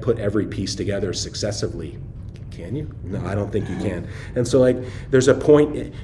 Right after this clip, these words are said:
of course, you consult the picture of the puzzle, but then isn't there a point in the construction of every puzzle where the picture is of no help?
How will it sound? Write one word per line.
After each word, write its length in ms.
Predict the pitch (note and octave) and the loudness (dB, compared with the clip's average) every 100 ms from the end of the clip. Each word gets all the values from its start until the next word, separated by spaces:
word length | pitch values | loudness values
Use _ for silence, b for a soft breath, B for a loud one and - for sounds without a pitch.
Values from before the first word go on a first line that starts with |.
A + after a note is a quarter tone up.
| B | B
of 140 | C3+ | 4
course, 280 | - F3+ - | 8 8 8
you 120 | D3+ | 2
consult 600 | D#3 C3+ C3 D3+ D#3 D3+ | 2 2 4 6 8 8
the 100 | B2+ | 4
picture 520 | - C#3 - D#3+ D#3+ | 2 0 0 2 2
of 160 | C3+ A2 | 2 0
the 80 | G#2 | -2
puzzle, 480 | G#2+ B2 C#3+ F3 F3 | -2 -2 2 2 2
but 160 | A#2+ | 2
then 180 | C3+ C3 | 2 2
isn't 280 | C3 C3 C3 | 2 2 4
there 140 | C3 | 4
a 60 | A2+ | 4
point 300 | C#3 C3 B2 | 2 2 2
in 60 | |
the 80 | A2 | -2
construction 560 | A2 G#2+ - A#2 - G#2+ | -2 -4 0 0 0 0
of 80 | A2 | 2
every 240 | A2+ A#2 | 2 2
puzzle 400 | - G#2 A2 G2 | 2 -2 0 2
where 100 | G2+ | 0
the 100 | F2+ | -2
picture 400 | - G#2+ - G#2 | -4 -6 -2 -2
is 140 | F#2 | -2
of 200 | G2 F2+ | -6 -6
no 200 | F#2 F#2+ | -6 -6
help? 340 | F#2+ G2+ D3 | -4 -4 -4